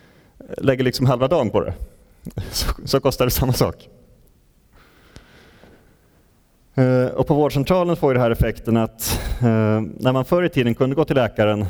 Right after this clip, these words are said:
och ta upp, eh, blodtrycket, du kan ta upp din axel som gör ont och den där lilla fläcken på magen som du är lite orolig för. Så kan man inte det idag,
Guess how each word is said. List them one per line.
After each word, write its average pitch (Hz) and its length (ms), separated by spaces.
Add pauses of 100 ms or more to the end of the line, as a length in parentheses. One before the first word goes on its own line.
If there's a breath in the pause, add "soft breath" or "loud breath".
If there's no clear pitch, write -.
(180 loud breath)
och - 180
ta 123 120
upp, 104 400
eh, 104 340
blodtrycket, 147 920 (260 soft breath)
du 113 80
kan 110 180
ta 117 100
upp 107 160
din 104 100
axel 123 320
som 131 140
gör 123 80
ont 120 380 (400 loud breath)
och 123 120
den 120 100
där 113 160
lilla 107 200
fläcken 101 460
på 98 500 (120)
magen 117 440
som 107 140
du 101 60
är 98 40
lite 98 160
orolig 87 240
för. - 180 (1900 soft breath)
Så 131 340
kan 135 280
man 135 100
inte 127 180
det 127 100
idag, 131 340